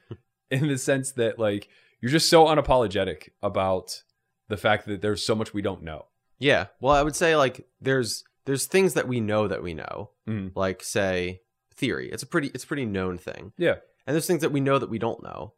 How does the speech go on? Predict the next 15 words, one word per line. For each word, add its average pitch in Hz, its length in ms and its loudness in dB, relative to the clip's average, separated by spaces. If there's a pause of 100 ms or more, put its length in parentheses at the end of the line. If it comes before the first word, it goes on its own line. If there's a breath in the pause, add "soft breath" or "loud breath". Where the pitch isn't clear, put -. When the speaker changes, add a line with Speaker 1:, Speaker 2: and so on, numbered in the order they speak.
Speaker 2:
And 95 80 -4
I 117 60 4
would 110 120 0
put - 180 -4 (240)
this 104 320 -2
sort 92 200 -4
of 87 80 -6
in 90 100 -6
that 78 160 -6
category, 92 600 -6 (100)
or 110 100 -4
at 117 60 0
least 110 180 -4
for 104 140 -4
me. 98 340 -6